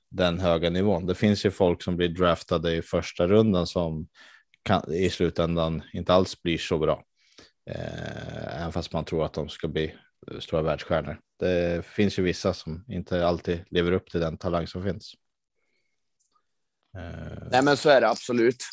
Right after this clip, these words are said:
Speaker 1: så, ja, det är svårt. Jag hoppas ju att Eliasson kan ta ett nytt stamp där, kanske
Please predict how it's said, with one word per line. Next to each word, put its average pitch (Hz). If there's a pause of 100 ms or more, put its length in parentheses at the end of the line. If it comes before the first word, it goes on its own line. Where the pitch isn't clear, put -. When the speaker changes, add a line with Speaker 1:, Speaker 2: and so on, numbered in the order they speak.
(800)
Speaker 1:
så, 90
ja, 107
det 113
är 110 (500)
svårt. 110
Jag 104
hoppas 110
ju 98
att -
Eliasson 87
kan 87
ta 95
ett 82
nytt 85
stamp -
där, 82
kanske 82